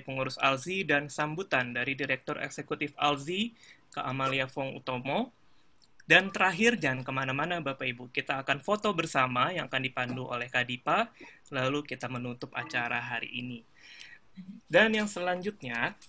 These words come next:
untuk Zoom, kali ini mohon ketika ada yang hadir dan join bersama dengan kita, mohon agar di-mute, agar suara yang terdengar adalah suara saya maupun suara dari pembicara kita,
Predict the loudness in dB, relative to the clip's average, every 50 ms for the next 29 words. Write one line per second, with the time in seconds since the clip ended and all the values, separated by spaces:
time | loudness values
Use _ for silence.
0 | -20 -20 -20 -20 -20 _ _ _ _ _ _ -14 -14 -14 -20 -20 -20 _ -20 -20
1 | -20 -6 -2 -2 -2 -2 -2 -2 -2 -2 -2 -4 -6 -2 0 0 0 0 -2 -4
2 | -6 -8 -8 -14 -20 -20 -20 -20 -20 -20 -20 -20 -14 -6 -2 -2 0 0 0 0
3 | -2 -2 -4 -4 -6 -4 -4 -6 -4 -2 -2 -2 -2 -2 -2 -4 -6 -8 -10 -8
4 | -8 -10 -8 -4 -4 -2 0 0 -2 -2 -2 -2 -2 0 -2 -2 -4 -6 -6 -4
5 | -4 -4 -4 -4 -4 -4 -2 -2 -4 -4 -6 -10 _ _ _ _ _ _ _ _
6 | _ -8 -4 -4 -2 -2 -4 -4 -6 -6 -4 -2 -2 -2 -2 -2 -4 -6 -8 -8
7 | -8 -6 -6 -6 -6 -6 -6 -6 -6 -6 -6 -8 -10 -8 -6 -4 -4 -2 -2 -2
8 | -4 -4 -8 _ -20 -20 -20 -20 -20 -20 -20 -12 -6 -6 -4 -2 -2 -2 -2 0
9 | 0 -2 -2 -2 -2 -4 -4 -4 -4 -4 -4 -4 -4 -6 -8 -8 _ -20 -20 _
10 | -4 -2 -2 0 0 0 -2 -2 -2 -4 -4 -2 0 0 0 0 -2 -2 -6 -6
11 | -4 -4 -4 -2 -2 -2 -2 -2 -2 -2 -2 -2 -2 -4 -4 -6 -6 -6 -4 -4
12 | -4 -4 -6 -4 -2 -2 -2 0 0 0 0 0 -2 -4 -6 -8 -8 -8 -6 -6
13 | -6 -6 -6 -8 -8 -6 -4 -2 0 0 2 2 0 0 0 -2 -4 -4 -4 -6
14 | -6 -8 -8 -6 -6 -6 -6 -6 -4 -2 -2 0 0 0 -2 -2 -6 -2 0 2
15 | 2 2 0